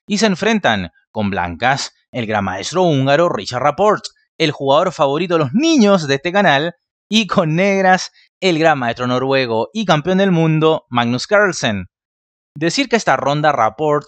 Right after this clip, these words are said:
llega cuarto luego de ganar las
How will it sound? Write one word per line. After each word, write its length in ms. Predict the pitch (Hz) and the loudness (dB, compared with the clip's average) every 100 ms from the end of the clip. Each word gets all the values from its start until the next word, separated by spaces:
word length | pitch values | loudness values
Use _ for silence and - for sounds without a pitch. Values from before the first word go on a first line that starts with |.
| - | -14
llega 520 | 117 127 160 175 - | -8 -6 -2 -2 -4
cuarto 680 | 175 175 120 110 98 127 160 - _ _ | -8 -4 -2 -4 -4 -4 -4 -6 _ _
luego 280 | - 202 247 | 2 4 4
de 100 | 214 | 2
ganar 380 | 143 123 151 156 | 0 2 0 0
las 180 | 143 | -4